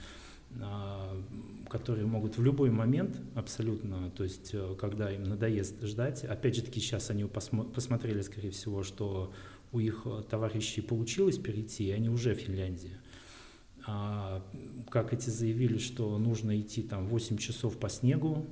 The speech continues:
через, э, этот самый, через, э, лес. А, но я не думаю, что это может остановить, э, ещё какую-то группу людей, как бы, которые точно так же будут сидеть и думать,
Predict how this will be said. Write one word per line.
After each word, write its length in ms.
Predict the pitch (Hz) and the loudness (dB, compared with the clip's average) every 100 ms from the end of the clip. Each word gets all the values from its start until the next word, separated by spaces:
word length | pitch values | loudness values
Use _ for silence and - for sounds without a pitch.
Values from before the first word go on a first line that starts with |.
| - | -8
через, 540 | - 110 104 95 - - | -4 -2 -2 -4 -4 -4
э, 640 | 101 98 98 95 92 98 101 107 | -2 -2 -4 -4 -4 -6 -8 -8
этот 200 | 110 - | -6 -6
самый, 460 | - 95 90 92 101 - - - | -4 -4 -6 -8 -12 -14 -18 -10
через, 480 | - 101 98 - - | -6 -4 -4 -4 -4
э, 120 | 98 | 0
лес. 320 | 107 156 - - - - - - - - | 2 2 0 -6 -14 -16 -18 -18 -18 -10
А, 440 | 117 107 104 101 | -6 -4 -4 -2
но 120 | 110 123 | 4 6
я 100 | 123 | 6
не 100 | 135 | 6
думаю, 260 | 143 127 | 8 6
что 200 | - - | 6 2
это 160 | 110 110 | 2 2
может 320 | 113 107 104 | 2 2 -2
остановить, 600 | 98 - 110 104 123 127 | -4 -2 0 2 2 2
э, 400 | 110 101 95 92 101 - | 0 0 0 -2 -4 -2
ещё 240 | 123 - | 2 2
какую-то 400 | 110 107 107 - 107 | 2 0 -4 -2 0
группу 320 | 110 107 101 | 0 -2 -2
людей, 380 | 101 98 117 123 | 0 2 2 2
как 200 | 113 92 | -2 -2
бы, 240 | 92 87 | -4 -4
которые 380 | 107 - 101 92 | -4 -4 -2 0
точно 320 | 123 120 117 | 0 0 0
так 180 | 110 104 | 0 0
же 120 | 107 | -2
будут 280 | 92 101 98 | -2 -2 -4
сидеть 380 | - 104 104 - | -2 0 0 0
и 40 | |
думать, 360 | 101 127 110 | 2 4 4